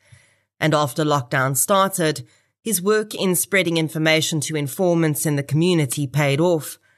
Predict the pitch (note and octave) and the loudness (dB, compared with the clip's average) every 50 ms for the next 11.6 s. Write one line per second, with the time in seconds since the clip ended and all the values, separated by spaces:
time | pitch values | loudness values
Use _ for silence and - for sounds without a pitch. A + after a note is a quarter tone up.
0 | _ _ _ _ _ _ _ - D3+ D3+ D3+ C#3+ C3+ C#3 B2 - E3 D3+ C#3+ B2+ | _ _ _ _ _ _ _ -2 0 0 0 0 0 0 0 0 0 0 0 -2
1 | - C3 - - F#3 F3 E3+ E3 E3 E3 D#3+ D3+ D#3+ D3+ D3 C#3+ D#3 D#3+ E3 D#3+ | -2 -4 -2 0 2 2 4 4 2 2 2 0 0 -2 0 0 0 0 2 0
2 | D#3 D#3 E3 E3 D#3 D3+ C#3+ C#3+ C#3+ C#3+ C3+ D#3 D#3 C#3 C#3 D3+ C#3+ C3 - D#3+ | 0 0 2 2 2 2 2 0 0 -2 0 0 0 0 0 -2 -2 -2 -2 -2
3 | C#3 C3 C#3+ B2+ - D3+ C3+ C3 C3+ C#3 C#3 D3 D#3+ F3+ G3+ G3+ G3 F3 E3+ E3+ | -2 -2 -2 -4 -4 -4 -4 -2 -2 0 0 2 2 2 4 4 2 2 0 -2
4 | - D3 - C3+ - D3 D3+ D3 D3 C#3+ C#3+ C3+ - - D#3 C#3+ C#3+ C3+ B2+ - | -4 -8 -8 -6 -4 -2 0 0 2 0 0 0 0 0 0 0 -2 -4 -6 -10
5 | - _ _ _ _ _ _ _ - - G3 F#3 F3 E3 - - - D#3 D3 D3 | -16 _ _ _ _ _ _ _ -4 0 2 2 2 2 -2 -2 -2 -2 -2 -2
6 | C#3 - - G#3 G3+ - E3+ D3+ D3 C3+ - D#3+ C3 C#3+ - - - C3+ B2+ - | -4 -4 -4 -4 -2 0 0 0 0 0 -2 -2 -2 -2 -2 -2 -2 -2 -2 -2
7 | - - D#3 C#3+ C3+ C3+ C#3+ B2+ - D#3+ D#3+ D#3+ - D#3 D3 D#3 D3+ C#3+ - - | -4 -4 -4 -4 -4 -4 -6 -2 0 0 0 0 -2 -4 -2 0 0 0 0 -2
8 | D#3 C#3 B2+ B2 - _ _ _ _ _ _ _ _ _ _ _ _ _ _ _ | -2 -4 -4 -6 -10 _ _ _ _ _ _ _ _ _ _ _ _ _ _ _
9 | _ _ _ - - - - F3 E3 E3 D#3+ E3 D#3 - - _ _ _ _ _ | _ _ _ -8 -4 -2 0 2 2 4 2 2 0 -2 -8 _ _ _ _ _
10 | _ _ _ _ - - F3+ E3+ G3+ F3+ F#3 F#3+ F3+ F3 F3 F3 F3 D3+ - D#3 | _ _ _ _ -4 -2 0 0 0 0 2 2 2 2 2 0 -2 -2 -2 -2
11 | D#3+ E3+ F3+ F3+ E3+ D#3 C#3+ C3+ C3+ C3+ - | 0 2 2 2 2 0 -2 -6 -8 -10 -12